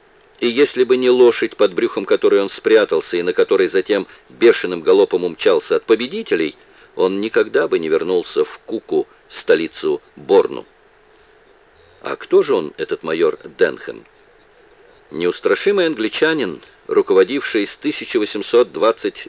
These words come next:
второго до тысяча восемьсот двадцать четвёртого года экспедицией в Борну. Его спутниками были капитан Клаппертон и доктор Оудней. Они покинули Триполи в марте, достигли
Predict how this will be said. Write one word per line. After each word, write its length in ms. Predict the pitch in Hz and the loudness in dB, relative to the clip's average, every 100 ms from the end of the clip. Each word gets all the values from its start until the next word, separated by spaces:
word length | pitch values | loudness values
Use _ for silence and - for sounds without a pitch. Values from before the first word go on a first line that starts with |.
| - | -20
второго 640 | - - 92 120 131 117 | -20 0 2 4 4 4
до 240 | - - - | 4 4 4
тысяча 380 | - 123 - 95 | 2 -10 -6 -6
восемьсот 500 | 90 92 - 123 - | -6 -8 -2 -2 0
двадцать 400 | 87 80 - - | -2 -2 -10 -12
четвёртого 480 | - 101 90 92 | -4 -2 -2 -2
года 300 | 90 190 180 - - - - | 0 0 0 -4 -14 -20 -6
экспедицией 800 | 110 - - 131 190 - - 80 | -4 -4 -4 -4 -4 -6 -4 -4
в 120 | 73 | -6
Борну. 460 | 64 82 73 73 73 _ _ _ _ _ _ _ - - | 0 2 2 -2 -8 _ _ _ _ _ _ _ -20 -2
Его 220 | 117 131 | 4 4
спутниками 560 | - 139 139 123 120 117 | 4 -2 -4 -4 -2 0
были 260 | 107 120 | 2 2
капитан 540 | 113 120 113 113 113 101 - _ | 2 0 0 0 0 -2 -10 _
Клаппертон 720 | - 101 110 127 160 - 175 190 _ _ _ | 0 4 4 2 -2 -2 -4 -4 _ _ _
и 120 | - 104 | -6 0
доктор 580 | 87 135 - 123 - - | 4 4 4 2 2 0
Оудней. 640 | - 120 90 78 71 69 67 _ _ _ _ _ _ _ _ _ | 4 6 4 0 -8 -8 -10 _ _ _ _ _ _ _ _ _
Они 260 | - 113 113 | -2 0 0
покинули 640 | - 104 110 98 85 80 - | 0 0 0 -2 -2 -4 0
Триполи 540 | - 101 110 101 85 76 | 0 0 0 0 2 0
в 100 | 78 | -2
марте, 480 | 85 71 - 156 185 _ _ _ _ _ _ | -4 -4 -4 -10 -10 _ _ _ _ _ _
достигли 840 | - - - - 147 117 113 104 | 2 4 4 0 -2 2 2 2